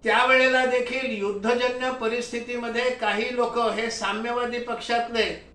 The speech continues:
युद्धाच्या काळामध्ये अडचणी निर्माण करतील म्हणून नेहरू सरकारनं अनेक साम्यवाद्यांना अटक करावी लागलेली आहे. हा त्यावेळेचा इतिहास आहे. असा हा सगळा साम्यवाद्यांचा इतिहास.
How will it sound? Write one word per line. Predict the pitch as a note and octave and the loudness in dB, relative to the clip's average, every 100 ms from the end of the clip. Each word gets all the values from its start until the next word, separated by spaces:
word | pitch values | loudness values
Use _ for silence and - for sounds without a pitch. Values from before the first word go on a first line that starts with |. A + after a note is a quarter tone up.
| - - - - - - - - D3 | -20 -20 -20 -20 -20 -20 -20 -20 -8
युद्धाच्या | E3+ G#3 G#3+ A#3+ A#3+ C4 | -2 -2 0 -2 2 2
काळामध्ये | A#3 A#3+ A#3+ A#3+ A#3+ | 4 4 4 2 0
अडचणी | A#3 G#3+ A#3+ A#3+ B3+ | 2 2 0 -2 -2
निर्माण | A#3+ A#3 A#3+ A#3+ | -2 -2 0 -2
करतील | A3+ A3+ A3 A#3+ A3+ | -2 -4 -2 -4 -2
म्हणून | G#3+ A3+ A#3 G#3 | -2 -2 -2 -4
नेहरू | G3 A3 B3+ | -2 0 -2
सरकारनं | B3+ A3+ F#3+ A3 G#3 G#3+ A3+ B3+ - - - - | -2 -2 0 0 0 -2 2 2 0 -10 -20 -6
अनेक | F#3 A3 C4 C4+ | -4 0 0 0
साम्यवाद्यांना | - A3 G#3+ A3+ A#3+ A#3 A3+ A#3 B3 B3 - | -2 -2 -2 -2 0 0 0 0 0 -2 -2
अटक | G3 - C4 C4 B3+ | -4 0 -2 -2 0
करावी | A#3+ A#3+ A#3+ | 4 4 4
लागलेली | A#3 A3+ A3+ A3+ A#3 | 2 2 0 2 2
आहे. | A3+ | 0
हा | G#3+ | 0
त्यावेळेचा | A3 A3 A3 G#3+ A3 | 2 2 2 -2 -2
इतिहास | G3 F#3 A3 G#3 G3+ G3 | -2 0 2 2 0 -2
आहे. | E3 - - - - - - - _ - - - - - - - - - _ _ _ - - - - _ _ - - | -6 -8 -18 -20 -20 -20 -20 -20 _ -20 -20 -20 -20 -20 -20 -20 -20 -20 _ _ _ -20 -20 -20 -20 _ _ -10 -6
असा | - C#4 | 0 2
हा | B3+ C4 | 6 6
सगळा | B3+ A#3+ A#3+ A#3+ | 4 -2 0 0
साम्यवाद्यांचा | A3+ G#3+ A3+ A#3 A#3 A3+ A3+ A3 A3 | 0 -2 0 2 2 2 0 -2 -2
इतिहास. | G#3 - G3 G3 E3+ - - | -2 -4 -4 -2 -2 -6 -14